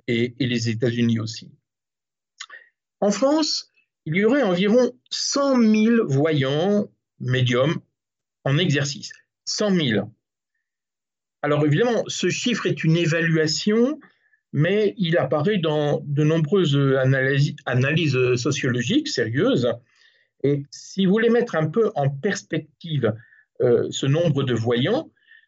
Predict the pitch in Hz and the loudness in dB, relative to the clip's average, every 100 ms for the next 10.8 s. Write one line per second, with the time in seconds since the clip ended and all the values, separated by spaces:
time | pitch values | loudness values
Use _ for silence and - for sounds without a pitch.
0 | _ - 196 208 196 240 190 170 254 254 | _ -2 0 0 -2 -2 -2 -2 -6 -2
1 | 185 160 160 - _ 254 277 - 185 294 | -2 -2 -4 -12 _ -6 -6 -2 -2 -2
2 | - - _ _ _ _ _ _ _ 208 | -8 -20 _ _ _ _ _ _ _ 2
3 | 269 277 - 147 202 320 294 185 156 139 | 2 0 -2 2 4 4 4 2 2 0
4 | 117 - _ _ _ _ _ _ _ 143 | -2 -6 _ _ _ _ _ _ _ 0
5 | 196 - - - - 165 - - - 104 | 0 -2 -4 -6 -2 -4 -4 -6 -10 -10
6 | - - 453 151 160 196 160 143 139 - | -8 -4 2 4 6 4 2 0 -4 -8
7 | - - - 120 120 123 120 - - - | -14 -14 -4 0 2 4 2 2 -2 -12
8 | - - 143 139 147 139 139 240 294 254 | -20 -14 -8 -4 0 2 4 2 2 0
9 | - 233 - 175 180 156 190 214 - 160 | 0 -2 -2 -2 0 -2 0 -2 -2 -4
10 | 151 - - 120 110 - - - | -2 -2 -6 -2 -4 -4 -10 -20